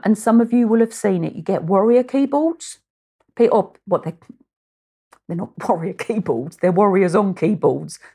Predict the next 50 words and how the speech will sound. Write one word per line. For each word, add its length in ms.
They 60
become 260
a 60
keyboard 420
warrior. 460
Nearly 200
got 200
that 140
right. 280
And 120
they 120
will 160
say 280
things, 360
"I 120
am 80
one 120
hundred 320
percent 400
sure 480
that 120
if 120
they 160
met 260
you 100
face 280
to 100
face, 280
they 180
would 240
not 180
say 240
to 180
you." 180
So 140
there 160
is 120
a 60
protection 680
on 140
the 60
distance 680
away 240
from 240
somebody, 640
and 80
especially 640
through 260
a 60
screen. 540